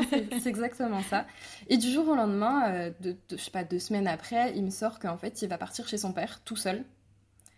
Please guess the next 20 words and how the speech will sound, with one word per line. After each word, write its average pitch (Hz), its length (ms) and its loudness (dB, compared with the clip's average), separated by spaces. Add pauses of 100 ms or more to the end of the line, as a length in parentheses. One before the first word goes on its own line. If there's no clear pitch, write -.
(420)
parce 220 220 0
qu'il 254 340 4
a 190 60 6
besoin 208 240 4
de 247 40 2
temps 240 140 4
pour 233 160 -4
lui. 170 260 -6 (1400)
Son - 220 0
père 214 180 4
habite 196 240 2
à 208 80 2
cent 202 120 0
cinquante 190 360 -2
kilomètres 190 400 0
dans 185 180 0
un 185 60 0
petit 185 180 -6
village, 185 440 0
euh, 175 200 0